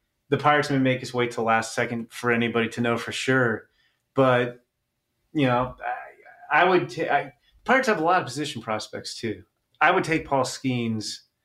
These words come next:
Paul Skeens being in rotation next year, and that division seems very winnable. Like, the Pirates have, like,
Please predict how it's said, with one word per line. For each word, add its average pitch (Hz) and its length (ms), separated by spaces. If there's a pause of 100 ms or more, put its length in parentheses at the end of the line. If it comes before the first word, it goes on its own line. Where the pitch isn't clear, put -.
(580)
Paul 185 120
Skeens 160 300
being 143 160
in 120 80
rotation 117 440
next 107 240
year, 127 160
and 131 140
that 175 140
division 156 360
seems 120 300
very 127 180
winnable. 110 380 (460)
Like, 127 140
the 123 80
Pirates 156 240
have, 160 180
like, 139 280